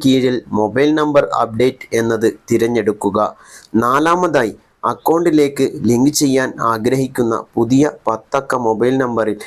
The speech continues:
നിങ്ങളുടെ പുതിയ മൊബൈൽ നമ്പർ ടൈപ്പ് ചെയ്ത് നൽകുക. അഞ്ചാമതായി നിങ്ങളുടെ പുതിയ മൊബൈൽ നമ്പർ സ്ഥിരീകരിക്കുക. സ്ഥിരീകരണത്തിനായി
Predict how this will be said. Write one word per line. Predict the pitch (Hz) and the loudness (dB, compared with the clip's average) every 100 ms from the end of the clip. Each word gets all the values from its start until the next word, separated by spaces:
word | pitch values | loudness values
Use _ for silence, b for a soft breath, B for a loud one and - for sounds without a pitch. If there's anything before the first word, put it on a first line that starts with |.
| B - 117 | B -2 0
നിങ്ങളുടെ | 131 156 156 139 - | 2 2 0 -4 -2
പുതിയ | 120 123 143 131 | 0 2 2 0
മൊബൈൽ | 110 123 131 | 0 0 -2
നമ്പർ | 123 117 - - | -2 -2 -4 -4
ടൈപ്പ് | 110 110 113 120 | -2 -2 -2 -2
ചെയ്ത് | 123 113 107 | -2 0 0
നൽകുക. | 107 104 101 110 107 - _ _ | -2 -2 -2 -2 -4 -6 _ _
അഞ്ചാമതായി | 131 160 165 214 208 185 170 160 - 120 | -2 -2 0 2 2 2 2 0 0 0
നിങ്ങളുടെ | 127 151 170 165 165 | 2 2 4 2 0
പുതിയ | 123 120 151 156 | -2 2 2 2
മൊബൈൽ | 120 139 151 156 | 2 0 2 0
നമ്പർ | 135 120 - - | 0 -2 -4 -4
സ്ഥിരീകരിക്കുക. | 120 117 139 131 117 104 107 107 107 b b b | 0 2 2 2 0 -2 0 0 -2 b b b
സ്ഥിരീകരണത്തിനായി | - 135 165 175 180 175 170 165 160 147 | -2 2 2 4 2 0 0 0 2 0